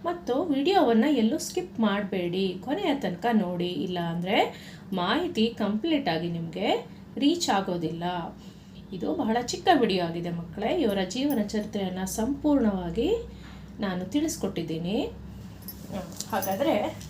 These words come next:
ಈಗ ಶುರು ಮಾಡೋಣ. ಕಿತ್ತೂರು ರಾಣಿ ಚೆನ್ನಮ್ಮನ ಬಗ್ಗೆ ಇಪ್ಪತ್ತು ಸಾಲುಗಳು. ಕಿತ್ತೂರು ರಾಣಿ ಚೆನ್ನಮ್ಮ ಕರ್ನಾಟಕದ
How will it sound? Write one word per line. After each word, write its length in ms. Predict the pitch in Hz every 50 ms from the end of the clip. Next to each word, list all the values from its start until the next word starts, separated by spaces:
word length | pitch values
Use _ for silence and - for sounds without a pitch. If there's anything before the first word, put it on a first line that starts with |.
| - - -
ಈಗ 180 | 320 - - 269 247 - - 220
ಶುರು 260 | - - 370 339 262
ಮಾಡೋಣ. 280 | 208 170 160 160 156 160 - - - - - - - - - - - - - - - - - - - - - - - -
ಕಿತ್ತೂರು 380 | 370 392 392 - 403 392 381 349
ರಾಣಿ 400 | 330 302 277 285 285 240 226 226
ಚೆನ್ನಮ್ಮನ 420 | - 247 247 240 226 214 196 185
ಬಗ್ಗೆ 280 | 170 180 180 - 285 294
ಇಪ್ಪತ್ತು 540 | 226 190 220 214 - - 220 220 - 285 285
ಸಾಲುಗಳು. 540 | - - 262 220 190 170 165 165 165 - - - - - - - - - - - - - - - - - - - - - - - - - - - - - - - - - - - - - - - - - - - - -
ಕಿತ್ತೂರು 440 | 320 349 349 - 359 339 294 294 247
ರಾಣಿ 560 | 233 220 202 196 226 220 180 170 180 - - -
ಚೆನ್ನಮ್ಮ 500 | - 254 226 214 196 180 175 202 220 196
ಕರ್ನಾಟಕದ 760 | 175 175 - 269 269 330 392 381 330 - 247 226 233 233 240